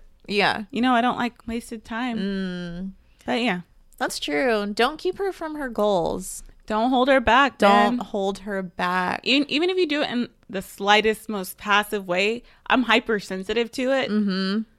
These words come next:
Speaker 2: So I will be like, "You, you can't help me with my goals." You know, I, I'm quick to make that assumption. I'm, I'm not proud of it, but
Speaker 1: Mm. Don't make promises you can't keep. If you overpromise and underdeliver,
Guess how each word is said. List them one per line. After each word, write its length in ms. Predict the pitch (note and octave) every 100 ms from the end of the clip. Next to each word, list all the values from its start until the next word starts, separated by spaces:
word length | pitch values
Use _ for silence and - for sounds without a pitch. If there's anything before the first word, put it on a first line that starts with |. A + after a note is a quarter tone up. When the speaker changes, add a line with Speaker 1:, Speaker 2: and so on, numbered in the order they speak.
| _
Speaker 2:
So 320 | - A3+ - - -
I 480 | G#3+ A3+ A#3 A#3 G3
will 180 | F#3+
be 180 | F#3+ F#3+
like, 560 | F#3 F3+ E3+ - - _
"You, 540 | - A3+ C#4 C#4+ B3 -
you 160 | A#3
can't 320 | A#3+ C4 F3 -
help 280 | F#3+ G#3+ -
me 400 | D#3+ - F3+ F3+
with 180 | F#3 F3+
my 180 | F#3 E3
goals." 500 | E3 - D#3 G3+ -
You 80 | A3
know, 80 | A3+
I, 240 | F3 G#3 -
I'm 140 | A3 G#3+
quick 300 | - B3 -
to 300 | C4 G#3+ F#3 -
make 200 | G#3+ A3+
that 180 | A3 F#3
assumption. 500 | F3 G3 G3+ E3 D#3+
I'm, 340 | B2+ F#3 E3+
I'm 120 | F#3
not 200 | A3+ G3+
proud 200 | - F#3
of 80 | F3+
it, 220 | C4 - -
but 280 | F3 D#3 -
Speaker 1:
Mm. 420 | G3+ F#3+ F#3 F#3+ _ _ -
Don't 200 | C4+ C#4+
make 140 | D#4+
promises 400 | C4+ D4 C#4+ A#3+
you 60 | A3+
can't 220 | A#3 A3
keep. 220 | C#4+ G#3+ _ _ _ _ _ _
If 140 | F#3
you 120 | G#3+ -
overpromise 840 | G#3+ A3 A3+ A3+ G3+ G3 A3 A3+
and 140 | G#3 -
underdeliver, 880 | F3+ F#3 F3+ F3 E3+ F3 G3 A#3+